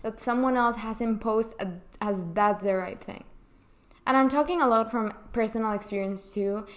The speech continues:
And I know this doesn't apply to everyone. So if you're listening to this and you're thinking to yourself, um,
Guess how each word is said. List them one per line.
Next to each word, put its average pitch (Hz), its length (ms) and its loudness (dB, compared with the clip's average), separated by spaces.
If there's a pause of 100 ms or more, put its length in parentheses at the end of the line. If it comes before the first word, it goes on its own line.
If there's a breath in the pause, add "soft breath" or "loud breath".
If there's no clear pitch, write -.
(260 loud breath)
And 220 220 2
I 220 120 6
know 240 180 4
this 233 280 8
doesn't 208 380 0
apply 190 320 -2
to 190 160 -4
everyone. 185 560 0
So 226 260 0
if 190 120 -4
you're 247 160 8
listening 285 380 4
to 277 100 2
this 226 340 4 (420 loud breath)
and 220 200 2
you're 214 100 4
thinking 226 340 2
to 220 80 -4
yourself, 202 560 0 (140)
um, 208 720 0